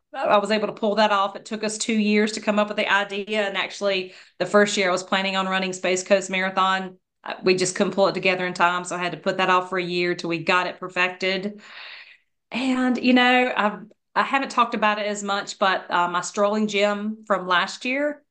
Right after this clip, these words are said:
was, again, it was many years in the making. Um, Strolling Gym is actually named after a Tennessee walking horse, which my family has a history of having Tennessee walking horses and going to that area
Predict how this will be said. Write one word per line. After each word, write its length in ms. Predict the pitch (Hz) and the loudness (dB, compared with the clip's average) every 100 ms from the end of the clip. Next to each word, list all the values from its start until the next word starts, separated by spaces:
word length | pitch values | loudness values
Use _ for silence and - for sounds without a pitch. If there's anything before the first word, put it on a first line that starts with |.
| _ _ _ _ _ _ - | _ _ _ _ _ _ 0
was, 640 | 208 196 196 185 180 - _ _ _ _ _ _ - | 2 2 0 -4 -8 -12 _ _ _ _ _ _ -2
again, 400 | 214 214 208 202 | 0 2 2 0
it 140 | 214 | -4
was 140 | 220 | -4
many 260 | 208 214 233 | 0 0 0
years 240 | 233 226 | -2 -4
in 80 | 220 | -4
the 80 | 208 | -4
making. 800 | 185 185 190 220 226 220 220 220 - - _ - | -4 -6 -4 -2 0 0 0 -4 -20 -20 _ -2
Um, 240 | 180 175 | 0 0
Strolling 460 | 180 208 190 202 202 | 2 4 4 0 -6
Gym 360 | 190 190 190 | -4 -4 -4
is 160 | 180 165 | -6 -2
actually 800 | 180 131 - 190 190 180 175 - - - | -2 -2 -6 -4 -2 0 -2 -6 -10 0
named 440 | 180 180 185 180 | 2 4 2 0
after 360 | - 175 175 - | 0 -2 -2 -4
a 180 | 175 165 | -4 -4
Tennessee 340 | 190 196 196 | -4 -2 -2
walking 320 | 170 160 247 | 2 2 2
horse, 480 | 254 339 381 381 - - - | 2 2 0 -4 -6 -12 -16
which 220 | - 196 190 | -2 -2 0
my 100 | 180 | 0
family 340 | 196 196 196 | 2 2 0
has 220 | 190 190 | -2 -2
a 60 | 180 | -2
history 520 | 202 196 202 196 196 | -4 -4 -2 0 0
of 480 | - 170 170 170 151 _ - _ _ | 2 2 2 -2 -6 _ -20 _ _
having 420 | - 180 190 214 | -2 0 2 0
Tennessee 340 | 214 233 226 233 | 0 0 0 4
walking 300 | 208 214 214 | 4 4 2
horses 480 | 214 208 208 208 202 | 0 -2 0 -2 -2
and 220 | 185 180 | -4 -2
going 400 | 190 190 208 208 | 0 2 2 2
to 300 | - 208 196 | 0 -2 0
that 200 | 185 - | 0 -2
area 600 | 180 190 190 190 190 190 | -2 -2 0 0 -2 -6